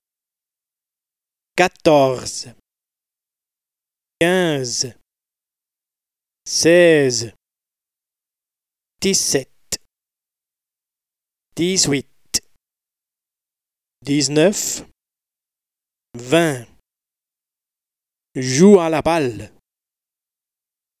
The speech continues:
Jouez au dé. Fais un dessin. Faites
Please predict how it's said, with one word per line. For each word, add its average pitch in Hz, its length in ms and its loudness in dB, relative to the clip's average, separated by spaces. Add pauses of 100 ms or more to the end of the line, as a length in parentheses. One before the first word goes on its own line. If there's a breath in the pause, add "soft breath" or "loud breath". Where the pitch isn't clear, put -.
(480)
Jouez 185 540 6
au 165 140 10
dé. 160 460 0 (2000)
Fais 175 400 -2
un 156 180 -2
dessin. 135 760 2 (1800)
Faites - 460 -2